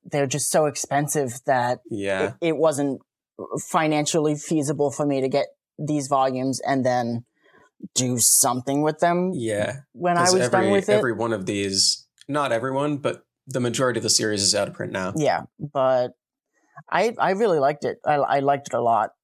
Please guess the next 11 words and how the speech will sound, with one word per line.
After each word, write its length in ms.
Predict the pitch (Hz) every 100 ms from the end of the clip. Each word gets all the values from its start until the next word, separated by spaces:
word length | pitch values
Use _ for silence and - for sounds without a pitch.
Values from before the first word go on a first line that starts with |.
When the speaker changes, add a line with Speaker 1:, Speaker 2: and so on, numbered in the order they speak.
| -
Speaker 2:
Okay. 300 | 120 87 98 _ _ _ _
Yeah, 200 | 131 139
and, 340 | 101 131 127 123
uh, 160 | 117
one 160 | 107 147
more 140 | 151
thing 200 | 135 139
about 260 | 127 113 107
the 220 | 110 98
translation 640 | 92 107 104 107 110 135
thing. 340 | 131 151 156